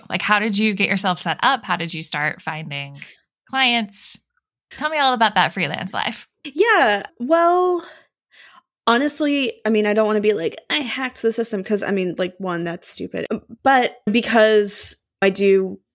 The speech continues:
Speaker 2: work in content strategy and I do work in, like, the marketing side of the house, I kinda knew just how to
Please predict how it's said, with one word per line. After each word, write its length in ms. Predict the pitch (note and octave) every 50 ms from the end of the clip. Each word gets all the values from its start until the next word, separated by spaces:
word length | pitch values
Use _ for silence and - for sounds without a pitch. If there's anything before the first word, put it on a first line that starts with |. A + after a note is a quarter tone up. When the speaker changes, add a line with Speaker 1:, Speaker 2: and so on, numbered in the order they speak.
| _ -
Speaker 2:
work 180 | G3 F#3+ -
in 120 | G3 G3 F#3+
content 400 | F#3 F#3+ F#3+ G3+ G#3 G3+ - -
strategy 560 | - - F#3+ F#3 F3+ F3+ F#3 F#3 F3+ F3+ F3+
and 120 | F3+ F3+ F3+
I 40 |
do 240 | F3+ F3 F3+ F3+ F3+
work 240 | F3+ F3+ F3+ F3+ -
in, 160 | F#3 F3+ F3+
like, 420 | F3+ F3 F3 F3 E3+ - - - - -
the 100 | F3+ F3+
marketing 360 | F#3 F#3+ G3 - G#3+ F#3+ F#3+
side 140 | F#3+ F#3 F3
of 60 | E3
the 60 | F#3
house, 360 | F3+ C4 C#4 B3 A#3 G#3+ - -
I 80 | G3 G#3
kinda 400 | G3+ - A3 A3 A3 G#3+ G3 G3
knew 840 | F#3+ G3 G3+ A3+ B3 A#3 G#3 G3 F#3 F#3 F#3 F#3 F#3 F#3 F#3 F#3 - _ _ _ _ _ _ _ _ _ _ _ _ _ _ _ _ _ G#3+ - -
just 380 | - G#3 G3+ - - - - - _ _ _
how 640 | - F#3 G#3 G3+ G3 G3+ G3+ G3+ G3 G3 F#3+ F#3 - _ _ _ -
to 800 | - - A3 G#3 G#3 G3+ G3 G3 G3 F#3+ F#3+ F#3 F#3 F#3 -